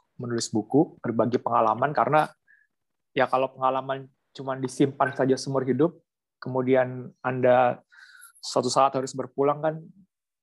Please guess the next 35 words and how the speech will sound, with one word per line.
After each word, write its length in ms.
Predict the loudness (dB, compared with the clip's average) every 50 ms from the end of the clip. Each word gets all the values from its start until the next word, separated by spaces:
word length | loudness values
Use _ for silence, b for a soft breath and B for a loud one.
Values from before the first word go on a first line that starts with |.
| _
tidak 240 | -8 -6 -6 -6 -6
ada 20 | -2
pelajarannya 520 | 0 0 2 2 4 2 2 2 2 0
buat 240 | -2 -2 -2 -4 -4
teman-teman 440 | -8 -14 -14 -10 -10 -8 -6 -6 -6 -6
yang 120 | -6 -4
lain. 180 | -4 -4 -6 -6
Tapi 320 | -8 -10 -10 -10 -10 -8
ketika 480 | -8 -8 -6 -4 -2 -2 -2 -2 -4 -6 _ _ _ _ _ _ _ _
kita 240 | -6 -6 -4 -2 -2
menuliskan, 560 | -2 0 2 0 0 0 0 0 0 0 -2 -8 -14 _ _ -6
maka 240 | -4 -4 -4 -6 -6
pengalaman 400 | -6 -4 -2 -2 -2 -2 -2 -2
hidup 160 | -2 -2 -4
Anda 320 | -4 -2 0 0 0 0
akan 160 | -2 -6 -8 -6
abadi, 440 | -6 -4 -2 -2 -2 -2 -4 -6 -10 -14 _ _ _ _ _ _ _
gitu. 560 | -20 -16 -12 -12 -10 -12 -12 _ -12 -14 -14 _ _ _ _ _ _ _ _ _ _ _ _ -6
Jadi, 360 | -2 2 4 4 4 4 2 2
eh, 440 | 0 0 0 -2 -2 -2 -4 -6 -8 -10 -14 -16 _ _ _ _ _ _ _ _ _ _ _
silakan 560 | -2 2 2 2 4 4 2 2 2 0 -2 -6 -12 _ _ _ _ -14
Om 80 | -10
Bobi 320 | -6 -6 -6 -4 -2 0 0
dan 320 | 2 0 0 -2 -6 -8
Mbak 100 | -6 -6 -4
Amanda 260 | -4 -6 -6 -6 -6 -6 -6
dan 160 | -8 -8 -4
Pak 80 | -2 -2
Rizal, 240 | -2 0 0 -2
silakan 400 | 0 0 -2 -2 -2 -4 -6 -6
melanjutkan 640 | -6 -8 -8 -4 -4 -2 -2 0 -2 -2 0 -2 -2
diskusi. 720 | 0 0 -2 -2 -2 -2 -2 0 2 4 4 4 2 0 _ _ _ _ _ _ _ _ _
Saya 240 | _ -4 -2 0
mewakili 400 | 2 2 2 2 2 0 0 -2
Kompas 480 | 0 0 -2 -2 -2 -2 -4 -4 -4 -8